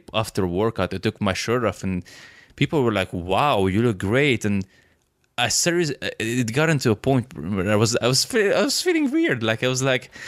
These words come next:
"Stop doing that to your guys." I mean, come, I like the compliments from women, that, that I like, but when guys start complimenting, I start feeling, like, uncomfortable. Like, like someone's like, "Do you want to, I don't know, <laughs> jump with me in the shower, or what's going on?"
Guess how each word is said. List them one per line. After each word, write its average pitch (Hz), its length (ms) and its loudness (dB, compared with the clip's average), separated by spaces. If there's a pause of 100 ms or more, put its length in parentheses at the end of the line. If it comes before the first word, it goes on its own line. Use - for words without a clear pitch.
(120)
"Stop - 640 -4
doing 151 200 2
that 113 100 2
to 110 80 -2
your 110 160 2
guys." 117 400 2
I 107 100 4
mean, 104 160 0
come, 76 280 -2 (280)
I 110 140 0
like 139 240 0
the 107 60 -2
compliments 107 440 0
from 92 160 -2
women, 95 360 0
that, 98 280 -4
that 113 160 0
I 95 80 2
like, 98 260 0
but 92 180 -2 (100)
when 92 240 -4
guys 123 280 2
start - 300 0
complimenting, 143 560 0
I 151 40 2
start 123 260 0
feeling, 101 320 0
like, 92 200 -2 (120)
uncomfortable. 95 640 -2
Like, 90 280 -2 (200)
like 98 260 -6 (280)
someone's 110 340 -2
like, 92 160 0
"Do 95 100 0
you 107 140 2
want 113 240 0
to, 101 260 -4
I 101 60 2
don't 92 260 0
know, 85 260 -4 (460)
<laughs> - 560 -2
jump 143 320 -2
with 147 140 0
me 143 100 2
in 131 60 2
the 110 100 2
shower, 139 440 2
or 127 60 4
what's 139 200 0
going 131 260 0
on?" 123 160 2